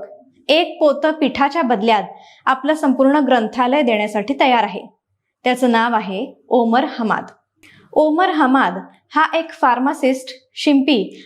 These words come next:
आणि लेखक तर आहेच, पण तो गाझामधल्या मृत्यू आणि उपासमारीचा साक्षीदारही आहे. सोशल मीडियावरून त्यानं या संदर्भात एक भावनिक आवाहन केलं, ते म्हणजे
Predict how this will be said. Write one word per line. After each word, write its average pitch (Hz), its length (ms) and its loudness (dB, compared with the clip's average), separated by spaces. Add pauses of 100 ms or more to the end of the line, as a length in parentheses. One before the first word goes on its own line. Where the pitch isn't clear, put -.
आणि 294 240 2
लेखक 254 420 0
तर 339 80 4
आहेच, 240 560 -2 (300)
पण 311 220 2
तो 349 100 2
गाझामधल्या 247 1000 2 (340)
मृत्यू 277 500 2
आणि 302 320 2
उपासमारीचा 262 720 0
साक्षीदारही 240 760 0
आहे. 165 240 -6 (800)
सोशल 339 440 2
मीडियावरून 285 720 2
त्यानं 277 380 0
या 311 240 2
संदर्भात 254 520 0 (100)
एक 254 180 0
भावनिक 262 480 0
आवाहन 240 420 0
केलं, - 260 -6 (540)
ते 269 80 4
म्हणजे 262 600 2